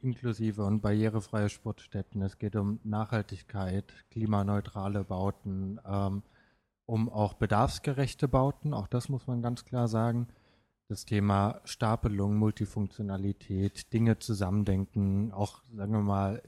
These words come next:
wenn ich mir Kiezräume angucke, wie kriege ich verschiedene Bedarfe zusammen? Wir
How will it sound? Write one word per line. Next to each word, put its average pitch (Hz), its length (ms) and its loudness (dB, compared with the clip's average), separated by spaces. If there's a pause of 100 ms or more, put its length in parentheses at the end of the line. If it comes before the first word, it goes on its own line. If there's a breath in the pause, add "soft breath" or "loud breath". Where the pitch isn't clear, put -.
(460)
wenn 107 220 -6
ich - 160 -10
mir 101 240 0
Kiezräume 107 680 -2
angucke, 101 480 -2
wie 104 120 0
kriege 101 280 -8
ich 95 60 -10
verschiedene 104 440 -6
Bedarfe 98 500 -2
zusammen? 101 480 0
Wir 95 240 -2